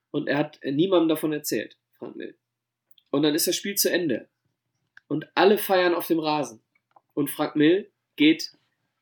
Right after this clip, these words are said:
zur Kabine der Argentinier. Steht vor der Kabine, klopft an die Tür, ein Schrank von Mann, sagt ihm, „Was willst du hier? Du kommst hier nicht rein.“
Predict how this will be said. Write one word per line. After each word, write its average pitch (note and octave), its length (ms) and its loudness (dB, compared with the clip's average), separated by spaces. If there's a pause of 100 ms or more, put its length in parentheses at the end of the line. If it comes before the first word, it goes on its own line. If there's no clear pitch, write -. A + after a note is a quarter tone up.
(360)
zur - 180 -2
Kabine D#3 580 4
der C#3 160 -2
Argentinier. C3+ 600 -2 (580)
Steht - 460 2 (220)
vor F3+ 180 -2
der F#3+ 80 0
Kabine, F3+ 400 0
klopft G3+ 320 -2
an F#3+ 100 -6
die F3+ 140 0
Tür, E3+ 420 2 (200)
ein C#3+ 160 -2
Schrank D#3+ 500 0 (140)
von F3 280 0
Mann, D#3+ 380 0 (440)
sagt D3+ 280 -4
ihm, D3+ 220 2
„Was B2 100 -8
willst F3 220 0
du C3+ 40 2
hier? A#2+ 200 4
Du B2 100 -2
kommst F3 220 -6
hier C#3 100 0
nicht A#2+ 180 -4
rein.“ A2+ 280 -6